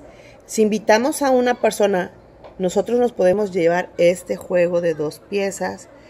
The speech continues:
de C de ollas, que son pequeñitas, pero por invitar a una persona. Es a partir del quince de julio al once de agosto.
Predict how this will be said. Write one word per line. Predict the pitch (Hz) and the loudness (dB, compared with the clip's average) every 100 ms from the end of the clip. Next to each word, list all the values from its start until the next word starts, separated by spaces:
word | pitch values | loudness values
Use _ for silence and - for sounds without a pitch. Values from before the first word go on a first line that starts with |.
| - - - | -20 -20 -16
de | 151 151 | -8 -8
C | - 143 | -4 -2
de | 170 | 0
ollas, | 208 220 175 160 | 0 0 -2 -6
que | - | -10
son | 151 135 | -10 -8
pequeñitas, | 135 175 208 226 240 233 185 185 - - - - - - - - | -6 -6 -4 -2 -4 -4 -4 -6 -10 -20 -20 -20 -20 -20 -4 6
pero | 269 269 269 - | 10 10 6 2
por | 220 233 | 4 6
invitar | 233 214 208 208 | 6 0 0 2
a | 202 | 2
una | 208 208 | 0 -2
persona. | 208 - 226 220 180 - - - - | -4 -4 -2 -2 -4 -12 -20 -20 -6
Es | 190 190 - - | 0 0 -2 -8
a | 180 - | -6 2
partir | 170 170 - 190 180 | 2 2 -2 -2 0
del | 165 156 | 2 2
quince | - 226 262 262 254 | 0 -4 -4 0 2
de | 190 | 2
julio | 170 - 285 269 254 - | -2 -2 -2 2 0 0
al | - 170 - | -2 -2 2
once | 180 185 180 | 2 2 0
de | 185 | -2
agosto. | 160 147 147 - | 0 -4 -6 -12